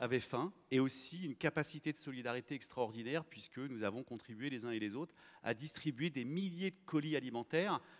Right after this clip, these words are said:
Mais voilà, en deux mille vingt et un, euh, les rénovations urbaines, si elles prennent pas en compte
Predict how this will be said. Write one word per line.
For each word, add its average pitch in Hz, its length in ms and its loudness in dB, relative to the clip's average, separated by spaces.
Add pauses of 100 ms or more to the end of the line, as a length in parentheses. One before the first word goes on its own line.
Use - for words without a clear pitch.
(160)
Mais 123 80 2
voilà, 151 420 8
en 131 120 2
deux 185 180 6
mille 190 240 6
vingt 147 240 2
et 135 100 6
un, 185 240 2 (640)
euh, 107 420 4
les 117 140 2
rénovations 143 640 4
urbaines, 139 400 2
si - 240 -2
elles 185 100 4
prennent 160 300 0
pas 214 160 2
en 175 140 4
compte - 440 -4